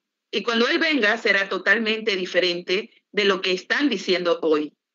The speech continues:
Porque Él dijo, "Yo lo he escondido de los ojos de los sabios y entendidos, y se lo he revelado a los niños que quieren aprender".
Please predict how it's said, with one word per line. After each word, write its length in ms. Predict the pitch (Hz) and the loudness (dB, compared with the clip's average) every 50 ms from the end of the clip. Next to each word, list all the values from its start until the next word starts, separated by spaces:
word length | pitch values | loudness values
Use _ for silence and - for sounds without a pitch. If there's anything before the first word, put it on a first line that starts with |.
| _ _ _ _ _ _ _ _ - - - - | _ _ _ _ _ _ _ _ -20 -20 -10 -4
Porque 300 | - 220 220 220 240 240 | -4 -2 -2 -2 -2 -2
Él 120 | 277 254 | -2 0
dijo, 460 | 233 294 311 - - 202 165 - - _ _ _ _ _ _ _ _ _ - | 0 0 0 0 -2 -6 -10 -10 -12 _ _ _ _ _ _ _ _ _ -6
"Yo 160 | 190 214 214 | -2 0 0
lo 240 | 233 226 220 220 220 - | 2 0 0 -2 -2 0
he 320 | 214 226 226 226 - 208 | 0 0 0 0 -2 -4
escondido 720 | 202 - - - 202 190 185 185 190 220 233 220 240 233 | -4 -6 -4 -4 -2 -2 0 0 0 2 4 4 4 4
de 120 | 202 196 | 4 2
los 240 | 185 185 185 185 - - | 2 0 -2 -4 -4 0
ojos 340 | 220 226 240 247 262 254 - | 0 0 2 2 0 2 2
de 140 | 226 208 190 | 2 2 2
los 160 | 185 180 - | 0 -2 -4
sabios 640 | - 240 233 240 240 247 254 240 240 262 247 - 262 | -4 -2 -2 -2 -2 0 0 2 0 0 -2 -2 -2
y 80 | 220 | -2
entendidos, 1040 | 208 208 202 - 214 202 202 202 196 196 254 277 269 220 190 156 156 - - - _ _ _ _ _ - - _ | -2 -2 -4 -4 -4 -4 -4 -4 -2 0 0 0 2 0 -2 -2 -4 -8 -14 -20 _ _ _ _ _ -20 -14 _
y 220 | - 240 262 247 | -4 -2 0 -2
se 300 | 220 - - 226 214 214 | 0 0 0 2 2 2
lo 260 | 208 208 196 196 - - | 2 2 0 -2 -2 -2
he 280 | 220 226 240 247 254 | 0 2 4 4 2
revelado 800 | 233 226 226 214 208 196 196 185 190 196 208 214 214 214 220 220 | 2 2 2 4 4 4 2 2 2 2 2 2 2 2 2 2
a 60 | 208 | 2
los 300 | 196 190 190 185 - - | 2 0 0 -2 -6 -6
niños 640 | 196 202 220 254 277 262 226 202 185 185 185 185 - | -4 0 2 4 4 4 2 0 0 -2 -4 -6 -4
que 240 | - 214 202 196 196 | -2 -2 -2 -2 -2
quieren 440 | - 240 254 277 277 247 208 190 185 | -2 0 2 4 4 4 2 2 2
aprender". 680 | 175 170 - 175 170 170 170 170 175 170 165 160 156 | 0 0 0 -2 -2 -2 0 2 2 2 2 2 -2